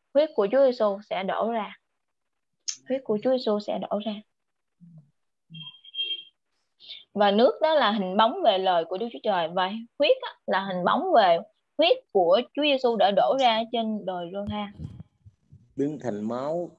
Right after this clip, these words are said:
Speaker 1: Dạ, và cái điều này mình học được một điều, đó chính là mỗi một cơ đốc nhân của chúng ta là những người tin theo Chúa Giêsu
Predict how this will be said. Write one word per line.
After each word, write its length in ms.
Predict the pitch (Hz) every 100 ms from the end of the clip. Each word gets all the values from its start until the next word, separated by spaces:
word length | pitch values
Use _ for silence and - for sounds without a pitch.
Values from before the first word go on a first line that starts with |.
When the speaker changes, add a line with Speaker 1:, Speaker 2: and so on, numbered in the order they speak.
| _ _ _
Speaker 1:
Dạ, 340 | 220 214 196 - _
và 580 | - 196 196 190 180 - 254 _ _ _ _ _ -
cái 140 | 330
điều 180 | 302 226
này 320 | 214 190 180 - _ _ _ _ _ _ _ _ -
mình 140 | 233
học 180 | 233 202
được 160 | 214 214
một 180 | 208 208
điều, 200 | 214 202
đó 100 | 240
chính 160 | 285
là 220 | 285 208
mỗi 400 | 196 196 - 285 349 294
một 160 | 196 -
cơ 120 | 247
đốc 180 | 285 294
nhân 180 | 269
của 80 | 220 220
chúng 140 | 254
ta 120 | 254
là 120 | 214
những 260 | 190 190 247
người 180 | 226 190
tin 180 | 214 233
theo 140 | 233 226
Chúa 140 | 277
Giêsu 260 | 269 233